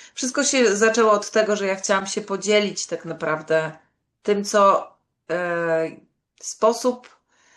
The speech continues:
facylitacji i narzędzia, które Manfred proponuje, dały mi w życiu. Więc ja się postanowiłam tym podzielić z innymi.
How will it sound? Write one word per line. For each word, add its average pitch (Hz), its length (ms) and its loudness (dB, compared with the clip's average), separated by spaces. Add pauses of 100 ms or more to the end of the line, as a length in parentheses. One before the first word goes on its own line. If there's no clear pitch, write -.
(1700)
facylitacji 202 1300 -4 (460)
i 196 100 0
narzędzia, 196 540 2
które 180 440 0
Manfred 180 400 -4
proponuje, 180 580 -2
dały 185 280 2
mi 185 180 -6
w 175 60 -12
życiu. 156 520 -8
Więc 170 420 -8
ja 190 180 2
się 202 140 -4
postanowiłam 175 600 -6
tym 175 160 -8
podzielić 175 420 -6
z - 40 -10
innymi. 165 540 -8